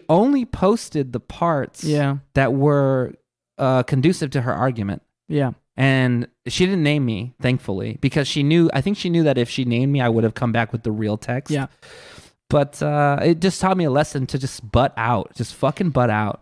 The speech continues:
Speaker 1: Just
Speaker 2: Yeah.
Speaker 1: don't even bother.
Speaker 2: This
Speaker 1: Don't even
Speaker 2: person
Speaker 1: try.
Speaker 2: messaged me. I think that's a good way to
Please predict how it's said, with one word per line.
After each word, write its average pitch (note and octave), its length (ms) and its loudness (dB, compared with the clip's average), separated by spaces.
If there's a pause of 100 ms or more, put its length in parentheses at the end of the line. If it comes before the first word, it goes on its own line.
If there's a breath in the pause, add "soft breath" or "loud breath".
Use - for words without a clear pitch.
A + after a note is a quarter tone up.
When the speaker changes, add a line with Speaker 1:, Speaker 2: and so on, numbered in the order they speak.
(140)
Speaker 1:
Just E3 80 4
Speaker 2:
Yeah. E3+ 100 4
Speaker 1:
don't D#3 160 4
even E3 160 0
bother. G#2 500 -2 (120)
Speaker 2:
This F3 140 -4
Speaker 1:
Don't F#3 160 2
even - 40 2
Speaker 2:
person D#3 160 -2
Speaker 1:
try. A2 140 0
Speaker 2:
messaged E3 340 -4
me. C#3 400 -4
I E3 80 2
think A#3+ 180 -4
that's A3 200 0
a - 20 -14
good F#3 460 -4
way D#3+ 240 0
to D#3 420 0